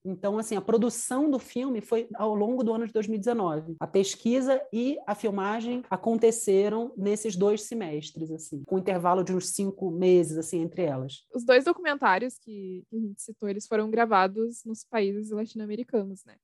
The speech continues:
Speaker 2: E a gente queria saber quando que as pautas envolvendo a América Latina começaram a fazer parte dos teus trabalhos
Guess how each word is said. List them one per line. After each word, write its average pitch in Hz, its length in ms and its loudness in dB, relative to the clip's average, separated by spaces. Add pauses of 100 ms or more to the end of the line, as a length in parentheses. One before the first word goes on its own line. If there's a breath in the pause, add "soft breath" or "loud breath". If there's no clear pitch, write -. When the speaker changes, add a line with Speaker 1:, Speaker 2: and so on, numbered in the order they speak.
(420)
Speaker 2:
E 208 280 0
a - 80 2
gente 220 200 0
queria 254 180 4
saber 269 260 4
quando 277 280 2
que 349 120 0
as 294 100 -4
pautas 233 420 2
envolvendo 202 460 -6
a 226 60 2
América 208 340 -6
Latina 202 420 -10
começaram 233 600 -4
a 277 40 -10
fazer 214 260 -6
parte 202 360 -2
dos 208 100 -20
teus 196 200 -12
trabalhos 196 680 -10